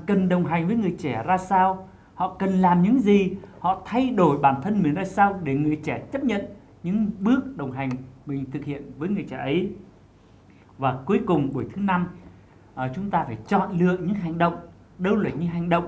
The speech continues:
mà chúng ta cần phải làm để chúng ta có thể thực hiện việc đồng hành thật hữu hiệu và thật tốt như giáo hội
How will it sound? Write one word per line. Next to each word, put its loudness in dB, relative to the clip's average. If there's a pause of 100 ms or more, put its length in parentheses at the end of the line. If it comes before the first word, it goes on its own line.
(140)
mà -6
chúng -10
ta -6 (140)
cần -2
phải -4
làm 0 (360)
để -6 (100)
chúng -10
ta -4
có -10
thể -10
thực -10
hiện 0 (240)
việc -10
đồng -8
hành -8 (340)
thật -4 (100)
hữu 0
hiệu 0 (100)
và -12
thật -10
tốt 0 (280)
như 2
giáo -2
hội 0